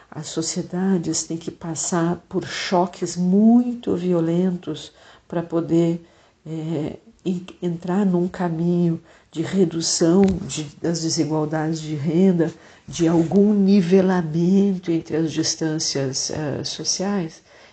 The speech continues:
implica que as sociedades têm que passar por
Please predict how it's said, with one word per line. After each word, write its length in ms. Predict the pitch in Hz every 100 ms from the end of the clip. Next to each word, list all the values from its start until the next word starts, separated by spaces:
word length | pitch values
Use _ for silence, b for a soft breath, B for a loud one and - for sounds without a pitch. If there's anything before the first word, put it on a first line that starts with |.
| B
implica 640 | 185 175 185 208 - 208 170 b b b
que 320 | - - 185 190
as 120 | 180
sociedades 840 | - - 185 165 170 185 180 170
têm 120 | -
que 100 | 185
passar 580 | - 185 175 - 175 190 b b b b
por 460 | - 180 180 185